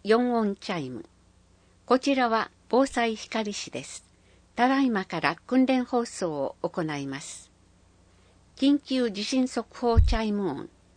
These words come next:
緊急地震速報。大地震です。大地震です。これは訓練放送です。三回繰り返し。こちらは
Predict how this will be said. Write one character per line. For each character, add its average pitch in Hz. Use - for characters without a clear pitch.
緊 269
急 247
地 196
震 262
速 -
報。 -
大 269
地 254
震 151
で 135
す。 -
大 247
地 226
震 147
で 147
す。 -
こ 254
れ 262
は 233
訓 262
練 247
放 220
送 131
で 113
す。 -
三 226
回 190
繰 185
り 175
返 151
し。 -
こ 240
ち 277
ら 240
は 226